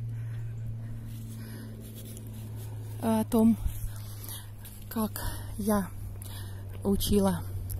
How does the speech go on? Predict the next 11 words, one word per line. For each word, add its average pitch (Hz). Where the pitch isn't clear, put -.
английский 185
язык, 185
а, 180
когда 185
попала 180
в 175
эту 170
страну. 185
Сегодня 185
у -
меня 180